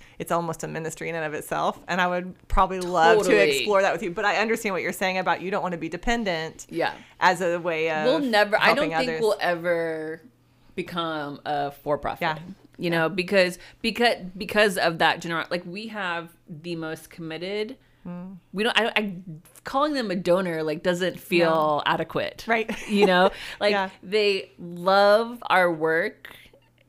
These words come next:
Speaker 2: and they believe in it when I don't, and they
Speaker 1: Mm-hmm.
Speaker 2: push me through
Speaker 1: Yeah.
Speaker 2: those times when I didn't
Speaker 1: Mm-hmm.
Speaker 2: because they see, they see it from the outside, whereas I s-, you know, I'm just, like, beating myself up all the time, and they're like, "Look
Speaker 1: Right.
Speaker 2: at all of this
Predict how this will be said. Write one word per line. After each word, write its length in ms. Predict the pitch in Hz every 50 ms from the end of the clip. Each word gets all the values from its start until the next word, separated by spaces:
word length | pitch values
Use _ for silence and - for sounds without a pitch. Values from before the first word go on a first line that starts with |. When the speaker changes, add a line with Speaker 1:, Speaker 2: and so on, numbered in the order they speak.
| _ _ -
Speaker 2:
and 180 | 180 185 185 190
they 320 | 202 208 202 208 208 208
believe 380 | 196 202 175 175 170 180 180 196
in 80 | 214
it 260 | 226 233 233 233 -
when 240 | 165 175 170 160 - - _ _
I 180 | - 151 165 175
don't, 540 | 175 170 165 165 175 165 - - - - - - -
and 200 | 151 175 175 170
they 140 | 175 170 175
Speaker 1:
Mm-hmm. 100 | 175 180
Speaker 2:
push 280 | - - 175 170 - -
me 360 | 170 175 175 170 170 165 165 165
through 320 | 165 - - 160 156 156
Speaker 1:
Yeah. 40 | 156 156 160
Speaker 2:
those 320 | 156 156 156 156 165 165
times 420 | - - 143 131 143 160 175 175 175
when 80 | 156
I 160 | 151 151 151
didn't 320 | 151 156 151 147 151 160 170
Speaker 1:
Mm-hmm. 80 | 196
Speaker 2:
because 400 | 175 156 - - 165 156 151 160
they 260 | 156 143 143 143 151 151
see, 680 | - - - - - 180 170 160 160 160 156 156 156 - - - - - - - _ _ _ _ -
they 120 | 170 165
see 360 | 165 165 - - 180 175 170
it 80 | 170 160
from 180 | 165 160 160 156
the 80 | 156
outside, 600 | 139 143 147 143 - - 190 196 208 214 233 220 208
whereas 280 | 170 160 151 151 147
I 140 | 156 147 147
s-, 220 | 147 147 - - -
you 140 | 165 160 151
know, 140 | 151 135
I'm 340 | 135 135 139 135 139 143 147
just, 240 | 139 143 147 - -
like, 280 | 160 139 135 131 - -
beating 180 | 165 165 147
myself 260 | 160 160 - 165 151
up 140 | 156 151 151
all 140 | 151 151 151
the 60 | - -
time, 220 | 156 147 143 143
and 80 | 143 139
they're 80 | 139
like, 220 | 143 143 151 165 -
"Look 160 | 202 208 208
Speaker 1:
Right. 160 | 214 208 -
Speaker 2:
at 120 | 190 175 -
all 300 | 165 170 165 170 165 165
of 120 | 160 147
this 300 | 160 156 151 156 156 -